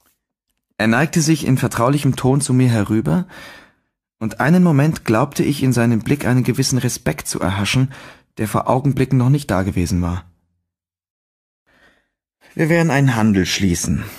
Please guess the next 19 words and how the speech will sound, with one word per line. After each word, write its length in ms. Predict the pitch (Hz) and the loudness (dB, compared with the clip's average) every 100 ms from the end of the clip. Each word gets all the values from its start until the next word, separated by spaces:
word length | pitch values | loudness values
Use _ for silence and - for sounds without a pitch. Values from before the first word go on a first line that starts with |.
| - | -20
sagte 320 | - 76 - 50 | -12 -10 -8 -8
er 120 | - | -6
zu 120 | - | -4
mir. 300 | 87 67 - - - - - | -4 -4 -8 -12 -12 -10 -2
„Morgen 320 | 113 147 175 | 0 2 2
ist 160 | 175 - | 0 0
Sonntag, 580 | 113 104 101 67 - - - - | 0 0 -2 -8 -10 -14 -16 -10
da 100 | - | -8
kommst 320 | - 143 139 | -4 -4 -2
du 80 | - | -2
am 120 | 82 | 2
Nachmittag 560 | 104 127 165 151 147 139 | 2 2 0 -2 -2 -2
in 80 | 131 | 0
die 140 | 123 | 0
Athenäumsbibliothek 1400 | 117 - 110 120 123 107 - 101 - 71 - 117 135 - - - - - | -2 -2 0 2 2 0 -2 -4 -4 -8 -4 -4 -4 -6 -18 -20 -20 -12
und 140 | 107 | -8
fragst 340 | - 110 - - | -4 -4 -4 -10
nach 160 | - | -8
mir. 180 | - - | -8 -8